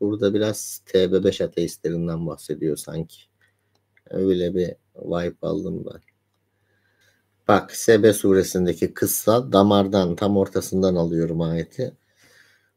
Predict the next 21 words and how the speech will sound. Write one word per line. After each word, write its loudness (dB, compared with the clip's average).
Onlar, 4
"Rabbimiz, 4
yolculuk 2
mesafelerimizi 2
uzat." 0
dediler 0
ve 2
kendilerine 2
zulmettiler. -2
Yanlış -4
yapan -6
bir -6
topluluk -6
var. -4
Biz 2
de 10
onları 4
dillerde 6
dolaşan 0
hadis -4
yaptık. -16